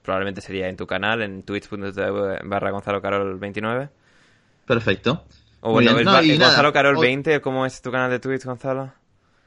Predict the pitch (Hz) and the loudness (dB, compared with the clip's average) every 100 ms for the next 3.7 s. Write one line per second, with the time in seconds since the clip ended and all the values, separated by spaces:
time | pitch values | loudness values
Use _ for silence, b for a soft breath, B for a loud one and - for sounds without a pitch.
0 | _ 110 110 110 104 104 107 104 98 113 | _ -12 -8 -6 -6 -8 -8 -6 0 2
1 | 101 104 - 107 101 104 110 110 113 120 | 4 4 4 4 4 4 4 6 4 2
2 | 135 143 135 131 151 160 151 135 123 113 | 4 6 6 4 2 2 2 4 4 2
3 | 110 - 90 92 95 87 - | 0 -2 -4 -2 -2 -4 -12